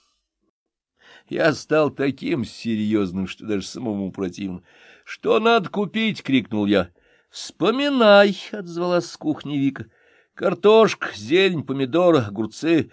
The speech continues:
Угадал. А теперь попробуй вспомнить, что еще?» «Курицу!» — брякнул я наугад. «Я уже мясо размораживаю, сделаю котлеты. Возьми растительного масла, а то кончилось почти. Ну, понятно, что еще?»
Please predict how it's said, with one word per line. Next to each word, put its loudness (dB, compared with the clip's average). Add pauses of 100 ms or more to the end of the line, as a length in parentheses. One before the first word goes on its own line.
(160)
Угадал. 4 (380)
А 0
теперь -4
попробуй 0
вспомнить, -2
что -2
еще?» 0 (400)
«Курицу!» — 0 (160)
брякнул -4
я -2
наугад. 0 (220)
«Я 4
уже 2
мясо 0
размораживаю, 2 (180)
сделаю 0
котлеты. 0
Возьми 0
растительного -6
масла, 2
а -8
то -4
кончилось -2
почти. -6 (140)
Ну, 4 (460)
понятно, 2
что -2
еще?» 2